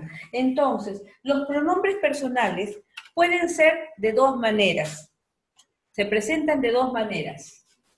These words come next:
Singular, ¿lo ven acá?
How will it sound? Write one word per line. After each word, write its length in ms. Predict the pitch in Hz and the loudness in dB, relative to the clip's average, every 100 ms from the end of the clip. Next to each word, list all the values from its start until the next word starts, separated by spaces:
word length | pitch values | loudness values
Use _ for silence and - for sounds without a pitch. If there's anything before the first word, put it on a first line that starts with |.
| _ - - _ _ _ | _ -20 -20 _ _ _
Singular, 880 | - 339 349 339 302 233 226 262 - - - _ _ _ _ - | -8 -6 -4 0 4 6 6 4 0 -10 -20 _ _ _ _ -10
¿lo 120 | 196 | -2
ven 160 | 233 | 2
acá? 520 | 262 262 269 294 - | 2 4 4 4 0